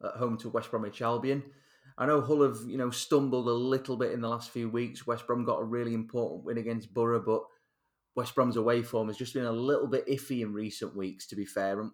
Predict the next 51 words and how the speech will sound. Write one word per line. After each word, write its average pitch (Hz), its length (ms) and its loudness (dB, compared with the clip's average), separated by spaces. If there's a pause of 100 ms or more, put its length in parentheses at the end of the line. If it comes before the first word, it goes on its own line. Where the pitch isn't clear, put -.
Hull 123 240 0
haven't 113 180 0
been 107 160 -4
doing 107 220 -2
bad 107 160 2
at - 80 -4
home, 104 240 -2
so 110 100 -6
I 104 140 -4
could 202 160 -2
potentially 151 400 -6
see 147 260 -2
Liam 123 220 -2
Rossini's 117 500 -4
side 113 240 0
pulling 117 160 -4
off 113 140 -4
a 110 60 -6
bit 110 120 -2
of 107 60 -12
a 101 40 -10
scalp 107 380 -2
in 107 120 -4
that 113 200 -2
one 107 120 -2
on, 104 100 -6 (320)
on 107 100 -6
Friday 101 380 0
night. 110 240 0 (400)
In 117 80 -4
terms 151 180 0
of 131 60 0
my 127 160 2
banker, 123 480 0 (360)
I'm 120 160 0
gonna 135 180 4
go 120 240 6
with, 113 440 0
uh, 110 260 4
the 117 100 0
league 117 220 0
leaders 113 360 0
to 113 80 -12
continue 107 640 -4
their 110 180 0
ferocious 107 500 0
pace 104 300 0
at 95 60 -8
the 101 80 -6
top, - 320 -2
Burnley. 110 400 2